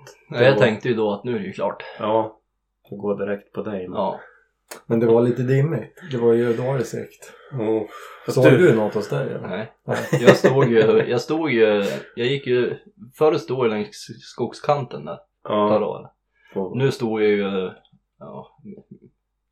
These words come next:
Speaker 1: sextio meter ut.
Speaker 2: Ja.
Speaker 1: Men jag såg ju inte skogen
Speaker 2: Nej.
Speaker 1: bitvis.
Speaker 2: Nej.
Speaker 1: Och det var ju som, ja men så fort hon,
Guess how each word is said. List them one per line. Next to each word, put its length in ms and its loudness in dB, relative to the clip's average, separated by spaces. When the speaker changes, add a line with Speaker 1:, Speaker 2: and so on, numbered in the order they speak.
Speaker 1:
sextio 320 -8
meter 260 -8
ut. 160 -12
Speaker 2:
Ja. 340 -8
Speaker 1:
Men 200 -4
jag 140 -6
såg 300 -2
ju 100 -4
inte 220 -6
skogen 560 -8
Speaker 2:
Nej. 380 -4
Speaker 1:
bitvis. 460 -14
Speaker 2:
Nej. 280 -10
Speaker 1:
Och 100 -6
det 100 2
var 180 8
ju 60 8
som, 200 -4
ja 120 -2
men 180 -2
så 120 -10
fort 280 -4
hon, 260 -2